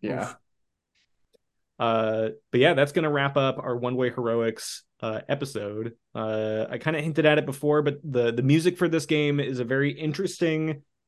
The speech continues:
Speaker 2: collection of free, uh, midi files from Japanese websites that the,
Speaker 1: <laughs>
Speaker 2: that the developer curated into its own soundtrack,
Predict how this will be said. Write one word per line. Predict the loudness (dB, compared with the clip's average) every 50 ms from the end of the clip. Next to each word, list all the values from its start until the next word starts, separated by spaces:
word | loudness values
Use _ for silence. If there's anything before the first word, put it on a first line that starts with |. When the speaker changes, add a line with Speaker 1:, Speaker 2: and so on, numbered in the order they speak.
| _ _ -6
Speaker 2:
collection | -2 0 0 2 2 2 2 2 0 -2 0 2 4 4 4
of | 4 2 0 0 2 2 4 6 6 4 4 2 -2 -8 -10
free, | -12 -18 -16 -6 0 2 2 2 2 2 0 -2 -2 -4 -4 -6 _ _ _ _ _ _ _ 0
uh, | 2 4 4 6 4 4 2 2
midi | 0 -2 0 2 4 4 6 6 6 4 4 4 4 4 2 2
files | 0 -2 2 4 6 6 6 6 6 6 6 6 4 2 0 -2 -4 -8 -10 _ -8
from | -2 2 2 4 4 4 4
Japanese | 4 4 4 4 4 4 4 4 4 4
websites | 4 4 4 4 2 0 0 2 2 0 0 -2 -4 -8 -10 -12 _ _ _ _ _ 0
that | 2 2 4
the, | 4 2
Speaker 1:
<laughs> | 4 4
Speaker 2:
that | 4 6 6 6 6
the | 4
developer | 2 2 2 4 6 6 6 6 6 4 2 0
curated | 2 4 4 6 6 6 6 6 4 4 2 0
into | -4 -6 -6 -2 0 0
its | 0 0 0 0
own | 0 0
soundtrack, | -2 -2 0 0 0 0 0 0 0 0 0 -2 -4 -6